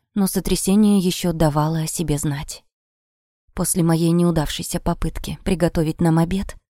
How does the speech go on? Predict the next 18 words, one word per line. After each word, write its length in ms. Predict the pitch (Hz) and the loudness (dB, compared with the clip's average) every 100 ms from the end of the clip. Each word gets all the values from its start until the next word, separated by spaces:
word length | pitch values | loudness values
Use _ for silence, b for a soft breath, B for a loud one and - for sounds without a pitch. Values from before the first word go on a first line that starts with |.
| _ _ - | _ _ -4
а 80 | 208 | -2
также 320 | 175 170 175 | -2 -4 -4
после 300 | 175 - 180 | -4 -4 -6
того, 380 | - 185 170 156 | -4 -4 -4 -6
как 260 | 156 - | -8 -4
я 160 | 165 160 | -4 -4
сделал 420 | 165 175 160 160 | 0 0 0 -2
своей 400 | - 170 165 160 | -2 0 2 0
жене 280 | 160 165 156 | 2 2 2
массаж, 580 | 160 - - 202 - - _ | 2 -2 -6 -8 -10 -16 _
после 240 | - - 165 | -8 -6 -6
которого 400 | 156 151 143 139 | -4 -4 -2 -2
мне 240 | 151 151 | 0 0
полчаса 500 | - 143 - 160 135 | 0 -4 -4 -8 -8
пришлось 440 | - 151 - 147 - | -8 -8 -6 -6 -4
проторчать 580 | 165 - - - 147 | -2 -2 -4 -4 -6
в 60 | 151 | -4
душе, 360 | 151 143 156 | -4 -4 -6